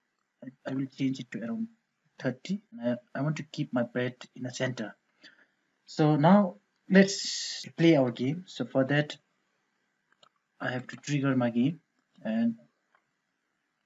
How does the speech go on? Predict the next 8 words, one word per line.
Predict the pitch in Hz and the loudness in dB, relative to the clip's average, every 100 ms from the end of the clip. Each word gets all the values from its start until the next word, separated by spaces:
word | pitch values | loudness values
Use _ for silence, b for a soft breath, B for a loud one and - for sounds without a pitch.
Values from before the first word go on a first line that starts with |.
| _ _ _ | _ _ _
I'm | 131 123 | -6 -4
making | 131 131 | 0 2
it | 127 | 2
full | - 131 | 0 0
screen. | 131 - 143 165 185 _ _ | 0 -2 -2 -2 -4 _ _
So | - - | -14 -4
now | 120 131 175 | 0 2 2
I'm, | 139 127 | 0 -4